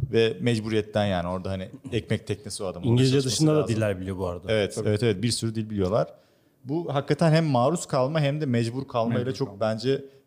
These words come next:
Speaker 1: paralel giden bir şey abi.
Speaker 3: İki, iki en önemli şey belki de.
Speaker 1: Evet, mesela bu tarafta, e, bence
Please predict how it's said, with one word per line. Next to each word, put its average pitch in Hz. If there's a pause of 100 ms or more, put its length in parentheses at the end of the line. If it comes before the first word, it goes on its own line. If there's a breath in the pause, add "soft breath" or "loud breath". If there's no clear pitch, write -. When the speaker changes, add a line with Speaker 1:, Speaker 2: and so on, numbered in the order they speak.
Speaker 1:
paralel 120
giden 110
bir 92
şey -
abi. 82
Speaker 3:
İki, 117
iki 131
en 131
önemli 120
şey 110
belki 98
de. 98 (100)
Speaker 1:
Evet, 110
mesela 107
bu 135
tarafta, 175 (440 loud breath)
e, 123 (680)
bence 139